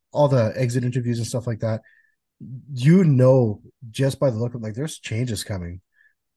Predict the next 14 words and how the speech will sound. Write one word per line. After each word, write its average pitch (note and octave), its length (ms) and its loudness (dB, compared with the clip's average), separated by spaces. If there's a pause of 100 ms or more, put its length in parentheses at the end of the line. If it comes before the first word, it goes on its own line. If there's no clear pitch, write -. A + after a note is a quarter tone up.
(120)
N-, G#2 280 -6
new B2 140 2
G G#2+ 280 -2
M, D3+ 300 4
new A2+ 180 2
coach, C#3 480 0
who A#2+ 160 -4
knows A#2+ 220 -2
what's A2+ 120 -12
gonna A2 200 -8
happen. B2+ 480 -4 (440)
Um, F#2+ 440 -4 (560)
I C#3+ 120 2
think C#3 280 0